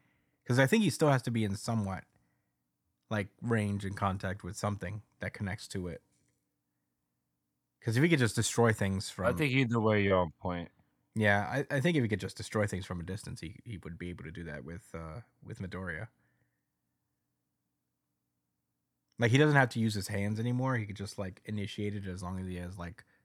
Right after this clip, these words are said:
Speaker 1: a point of contact with the ground. So probably through his feet or something.
Speaker 2: Yeah, I guess it's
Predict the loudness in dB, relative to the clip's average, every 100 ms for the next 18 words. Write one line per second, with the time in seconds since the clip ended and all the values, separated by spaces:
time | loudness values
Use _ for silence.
0 | _ _ _ _ -12 -4 -2 -2 -4 -6
1 | -4 -8 -8 -10 -10 -8 -6 -6 -10 _
2 | _ _ _ _ _ _ _ _ _ _
3 | _ _ _ _ _ -16 -6 -2 -2 -2
4 | -6 -6 -8 -8 -8 -8 -8 -10 -12 _
5 | _ _ _ _ _ _ _ _ _ _
6 | _ _ _ _ _ _ _ _ _ _
7 | _ _ _ _ _ _ _ _ _ _
8 | _ _ _ _ -8 -6 -4 -4 -4 -2
9 | -4 -2 -8 -8 -12